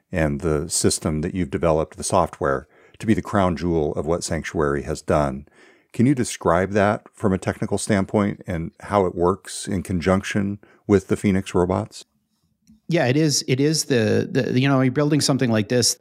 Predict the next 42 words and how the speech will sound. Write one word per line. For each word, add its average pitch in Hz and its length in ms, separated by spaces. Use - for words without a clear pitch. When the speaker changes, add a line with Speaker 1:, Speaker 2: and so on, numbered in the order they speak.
Speaker 2:
the 127 80
thing 160 240
that 127 80
gets 131 240
the 117 100
attention 117 460
is 107 100
the 110 100
robot 110 460
'cause 110 160
it's 101 160
a 101 60
thing, 123 280
it's 104 140
made 113 140
out 98 100
of 101 60
metal 104 260
and 98 100
plastic 98 460
and 110 80
it 113 40
moves 110 260
around 110 240
and 104 100
all 110 140
that. - 140
But 131 120
the 147 60
real 160 200
value, 127 380
of 101 100
course, - 480
is 120 140
the 107 80
mind, 107 580
you 123 80
know, 107 80
the 98 80
brain, 104 500
the 98 140
software. - 560